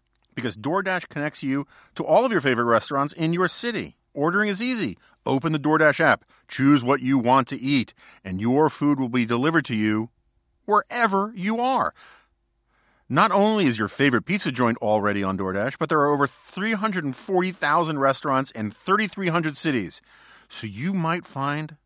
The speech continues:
a new favorite, too. With door-to-door delivery in all fifty states and Canada, order from your local go-tos or choose from your favorite national restaurants like Chipotle, Wendy's, Chick-fil-A,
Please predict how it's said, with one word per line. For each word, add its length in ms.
a 80
new 220
favorite, 520
too. 360
With 280
door-to-door 760
delivery 480
in 80
all 200
fifty 280
states 260
and 120
Canada, 420
order 320
from 160
your 200
local 320
go-tos 640
or 100
choose 440
from 160
your 120
favorite 560
national 440
restaurants 480
like 140
Chipotle, 520
Wendy's, 480
Chick-fil-A, 640